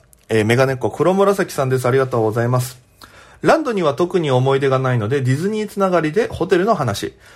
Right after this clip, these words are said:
ディズニー大好きな親戚がいるので、ディズニーのホテルで結婚式を行ったことがあります。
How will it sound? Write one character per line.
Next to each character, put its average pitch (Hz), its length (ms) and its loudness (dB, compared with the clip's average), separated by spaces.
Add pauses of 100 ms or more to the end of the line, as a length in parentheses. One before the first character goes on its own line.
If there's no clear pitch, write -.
(180)
デ 202 100 0
ィ - 20 0
ズ 277 120 -4
ニ 247 80 -2
ー 196 80 4
大 175 180 4
好 - 80 -16
き - 120 -10
な 131 100 0
親 139 200 -4
戚 131 240 -8
が 135 120 2
い 131 40 4
る 127 80 -2
の 117 100 0
で、 143 260 -2
デ 160 120 -2
ィ - 20 -2
ズ 220 120 -2
ニ 208 120 0
ー - 20 0
の 143 100 -2
ホ 139 140 -4
テ 147 140 -2
ル 117 100 0
で 117 120 -2
結 123 280 -8
婚 220 240 0
式 190 200 -4
を 160 100 2
行 151 100 -2
っ 131 160 -2
た 123 80 -4
こ 127 80 -8
と 120 100 -4
が 110 60 0
あ 104 40 0
り 98 60 -4
ま 98 100 -4
す。 - 200 -12